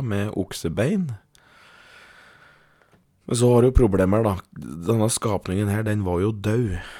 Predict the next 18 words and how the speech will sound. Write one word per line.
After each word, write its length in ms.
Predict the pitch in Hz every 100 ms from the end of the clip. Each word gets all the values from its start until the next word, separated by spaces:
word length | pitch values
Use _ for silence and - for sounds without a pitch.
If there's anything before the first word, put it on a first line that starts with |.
| - - -
Så 160 | 101
han 220 | 101 110 98
var 140 | 90
jo 80 | 101
nødt 240 | 92 82 -
til 160 | - 101
å 60 | 107
få 220 | - 98 80 -
tak 300 | 82 78 -
i 60 | 90
da 220 | 80 78
en 160 | 87 92
fungerende 880 | - 104 101 90 85 78 73 85 95
hjerne 640 | 95 107 87 71 69 107 - -
som 240 | - 87
han 80 | 87
kunne 240 | 92 92
plassere 560 | - 92 - - 82